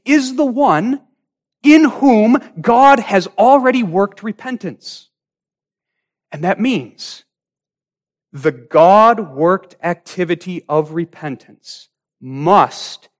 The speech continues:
necessarily precede, in time, the reception and enjoyment of the God-given blessing of the forgiveness of those particular sins.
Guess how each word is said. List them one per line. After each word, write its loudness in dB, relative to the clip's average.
necessarily -4
precede, -18
in -6
time, -8
the -8
reception -4
and -2
enjoyment -6
of -14
the -10
God-given -6
blessing -4
of -20
the -18
forgiveness -12
of -16
those -4
particular -12
sins. -18